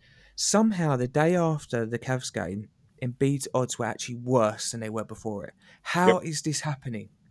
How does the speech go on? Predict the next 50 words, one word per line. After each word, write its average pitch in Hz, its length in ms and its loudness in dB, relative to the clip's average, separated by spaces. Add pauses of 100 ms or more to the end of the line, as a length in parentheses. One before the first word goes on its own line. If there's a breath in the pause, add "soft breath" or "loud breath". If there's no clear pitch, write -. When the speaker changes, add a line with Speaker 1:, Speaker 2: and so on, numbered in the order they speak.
(640)
Speaker 1:
It's 165 220 0
not 190 180 0
fair." 151 480 4
Like, 139 380 -2 (180)
you 151 120 -4
know, 131 80 0
I 123 60 0
don't 202 120 4
wanna 117 140 2
sound 113 260 2
like, 107 180 -8
oh, 269 240 0
you 156 140 4
know, 123 80 4
<laughs> 123 140 4
like - 0 -
a 139 140 8
little 131 240 2
crybaby. 117 800 4 (120)
Speaker 2:
Yeah. 98 220 6
Speaker 1:
It's 87 180 0
fine 190 360 6
if 170 100 -2
he 160 100 4
loses 156 380 2
out, 160 200 4
but - 120 -4
it 113 80 -8
should, - 320 -4 (340)
the 165 80 -2
media 196 240 2
should 180 180 -4
be 175 80 -4
talking 165 300 -4
about 135 140 0
all 170 160 -2
three 151 220 0
of 123 60 0
them 113 120 -6
on 113 80 -6
the 113 100 -4
exact 123 460 -4
same 120 220 -4
level, 110 280 -6
because 117 320 -10
in 120 80 -6
my 135 260 0
eyes, 107 380 -6 (440 soft breath)
it, - 160 -4 (100)
it's - 260 -8